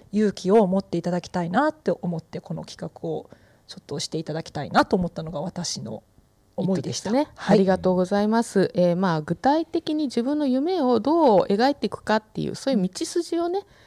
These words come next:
Speaker 2: えー、つ-、えーと、得るというか、掴んでいただくためということですね。
Speaker 1: はい。はい。
Speaker 2: ありがとうございます。
Speaker 1: はい。
Speaker 2: 角田さん、お願いします。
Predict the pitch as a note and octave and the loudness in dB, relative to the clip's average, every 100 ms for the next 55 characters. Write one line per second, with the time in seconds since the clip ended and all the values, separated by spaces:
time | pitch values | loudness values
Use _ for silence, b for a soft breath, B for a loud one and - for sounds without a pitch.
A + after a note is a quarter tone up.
0 | _ A#3 G#3+ G3+ - _ - G3 F#3 - | _ 0 0 0 -8 _ -2 0 0 2
1 | F3 E3 E3 F3+ D#3+ - C#3 - - - | 2 4 2 0 -2 -6 -8 -8 -12 -6
2 | F#3 D#3 G3 C#3 C#3 - - C3 C#3 - | -2 0 -2 -4 -6 -10 -12 -10 -10 -6
3 | E3+ E3 F#3 E3+ D#3 - D3+ E3+ - - | -2 -2 0 0 -2 -4 -4 -4 -6 -8
4 | C4+ C4+ B3+ G#3 F#3+ F#3+ F#3 F3+ F#3+ G#3 | -4 -2 -2 -2 -2 -2 0 2 0 0
5 | b b _ D#4 - F4 - A3+ F#3+ F3+ | b b _ -4 0 0 2 2 2 2
6 | F3 E3 F3 E3 E3 E3+ - | 0 -2 -6 -4 -4 -6 -14